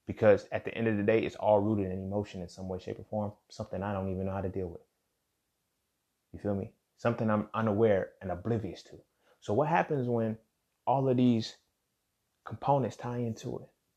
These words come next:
We create broken boys. We create, we create broken, bro-, ah, let me get it out.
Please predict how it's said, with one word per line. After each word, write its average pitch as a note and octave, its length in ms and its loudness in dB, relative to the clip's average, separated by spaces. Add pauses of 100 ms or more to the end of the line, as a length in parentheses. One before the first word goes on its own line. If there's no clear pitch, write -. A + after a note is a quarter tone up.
(280)
We A2+ 100 -10
create G#2 320 -2
broken A2 320 -2
boys. F#2 380 -2 (2000)
We A#2 120 -2
create, A#2 400 2
we C#3 160 2
create C#3+ 500 4 (360)
broken, A#2+ 420 4
bro-, A2+ 360 2 (160)
ah, - 200 -8 (360)
let F2+ 100 -12
me F#2 60 -8
get G2 140 0
it F#2+ 60 0
out. F2+ 180 0